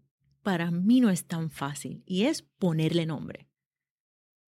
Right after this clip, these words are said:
Porque muchas veces siento, pero al no ponerle nombre lo veo como tan imposible de manejar.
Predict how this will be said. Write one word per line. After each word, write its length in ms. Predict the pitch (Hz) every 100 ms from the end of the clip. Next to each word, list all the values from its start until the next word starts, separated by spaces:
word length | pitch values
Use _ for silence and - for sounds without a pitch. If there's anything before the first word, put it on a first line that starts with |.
| _ _ _ _ _ _ _ _
Porque 280 | 214 196 196
muchas 300 | 180 196 247
veces 320 | 302 302 240
siento, 760 | - - 196 208 262 302 220
pero 220 | 185 175 160
al 460 | 156 165 170 180
no 160 | 190 214
ponerle 500 | 277 294 311 294 294
nombre 640 | 302 302 247 196 180 175
lo 180 | 165 156
veo 260 | 165 196 247
como 260 | 277 220
tan 200 | 190 180
imposible 800 | 175 165 160 165 160 190 196 226
de 100 | 254
manejar. 640 | 262 254 240 247 - -